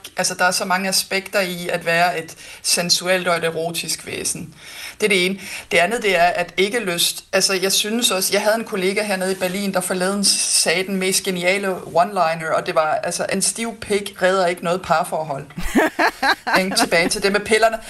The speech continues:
Speaker 1: Ah, men den er jo genial. Altså, så hvis du ikke har en erektion, jamen, kan vi så godt tale om jeres forhold alligevel, fordi vi lever også i den her præstationskultur. Så på den måde synes jeg,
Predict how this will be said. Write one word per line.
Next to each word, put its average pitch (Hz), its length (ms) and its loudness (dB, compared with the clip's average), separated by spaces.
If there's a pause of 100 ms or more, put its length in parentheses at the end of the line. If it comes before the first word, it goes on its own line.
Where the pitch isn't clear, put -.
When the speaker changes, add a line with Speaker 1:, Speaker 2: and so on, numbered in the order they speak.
(140)
Speaker 1:
Ah, 233 100 6
men 240 80 -6
den 233 140 2
er 226 40 8
jo 214 180 4
genial. 226 520 2
Altså, 185 240 2
så 220 160 2
hvis 220 220 0
du 302 200 0
ikke 262 200 0
har 233 200 4
en 214 100 -2
erektion, 190 680 0
jamen, 208 240 2
kan 214 180 -2
vi 196 40 -2
så 208 140 0
godt 226 260 2
tale 233 300 0
om 226 80 0
jeres 180 220 -2
forhold 202 400 0
alligevel, 185 560 0
fordi 202 260 -6
vi 180 100 -6
lever 202 320 4
også 190 280 0
i - 20 -8
den 180 160 -4
her 202 120 -2
præstationskultur. 165 1400 -4 (560)
Så - 160 2
på 196 80 -6
den 220 260 2
måde 185 300 4
synes 190 240 -2
jeg, 175 180 2